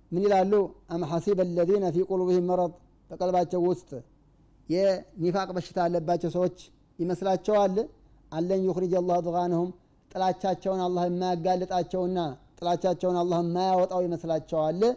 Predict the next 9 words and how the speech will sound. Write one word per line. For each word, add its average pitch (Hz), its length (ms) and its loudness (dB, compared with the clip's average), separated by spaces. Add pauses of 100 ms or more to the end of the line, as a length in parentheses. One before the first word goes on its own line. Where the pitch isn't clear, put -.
(540)
የሚለውን 165 400 0
አንቀጽ 160 260 -4
ሲፈስሩ 160 400 -6 (280)
ሙናፊቆችን 151 680 -4
ነው። 214 120 -2 (600)
ሙናፊቆች 156 460 -4 (200)
በቀልባቸው 156 520 -4
ጥላቻ 151 320 -4
ስላላቸው፣ 160 500 0